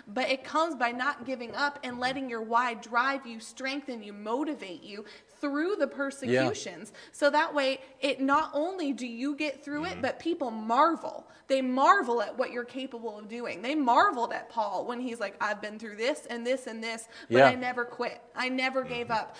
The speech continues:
Speaker 1: I've endured for the sake of the cross because I love you. And because I love you, receive from me the grace that I've received from Christ."
Speaker 2: Yeah.
Speaker 1: And so as you go through, people watch you go through, and they become
Speaker 2: Yes, they do.
Speaker 1: astounded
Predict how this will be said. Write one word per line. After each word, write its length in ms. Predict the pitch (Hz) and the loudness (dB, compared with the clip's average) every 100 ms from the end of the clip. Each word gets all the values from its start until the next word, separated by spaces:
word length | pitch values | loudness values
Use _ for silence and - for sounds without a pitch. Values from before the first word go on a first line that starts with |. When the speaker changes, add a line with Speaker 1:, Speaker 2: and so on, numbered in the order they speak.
| - | -6
Speaker 1:
I've 300 | - 240 254 | 4 4 4
endured 540 | 233 233 226 254 269 277 | 0 -4 0 4 4 2
for 100 | 269 | -2
the 140 | 233 | -6
sake 280 | 233 262 - | -2 -2 -2
of 60 | 233 | -4
the 80 | 220 | -4
cross 380 | - 254 277 | 0 2 2
because 260 | - 233 220 | -2 -8 -4
I 180 | 214 240 | 0 0
love 260 | 247 240 240 214 | 0 -2 -2 -6
you. 240 | 269 254 | -4 -2
And 120 | 180 214 | -2 -4
because 400 | 233 262 254 233 | -8 -4 -4 0
I 200 | 233 240 | 4 4
love 340 | 254 233 269 269 | 4 2 2 0
you, 200 | 240 311 - - | -6 -8 -10 -8
receive 560 | 254 254 254 302 302 311 | -2 -2 -2 -4 -2 -4
from 260 | - 254 247 | -4 -4 -2
me 180 | 294 | -4
the 140 | 277 233 | 0 -2
grace 340 | 233 262 277 | 0 0 0
that 180 | - 233 | -4 0
I've 300 | - 240 285 | 4 4 4
received 440 | 233 233 - 240 233 | 2 -4 -4 -10 -10
from 200 | 220 190 | -10 -10
Christ." 540 | - 240 - 220 - | -2 -2 -2 -8 -10
Speaker 2:
Yeah. 220 | - 120 240 | 4 6 6
Speaker 1:
And 160 | 254 254 | 2 -2
so 140 | 254 | -2
as 280 | - 262 262 | 0 -2 -2
you 100 | 285 | -2
go 260 | 254 277 269 | 2 2 2
through, 460 | 269 269 330 294 269 - - _ _ _ - | 0 -6 -4 -4 -6 -12 -20 _ _ _ -18
people 540 | - 330 349 254 233 | -2 -2 2 4 4
watch 400 | 220 269 339 - | 2 2 2 -4
you 100 | 254 | -6
go 200 | 226 233 | -4 -4
through, 340 | 233 214 190 196 - - | -6 -8 -8 -10 -16 -6
and 200 | 254 262 | -2 0
they 140 | 269 | 0
become 320 | 262 254 - | -2 -4 4
Speaker 2:
Yes, 240 | 120 127 - | 6 6 4
they 200 | 123 120 | 4 6
do. 80 | - | 8
Speaker 1:
astounded 560 | 294 320 277 208 196 | 8 8 4 -2 -4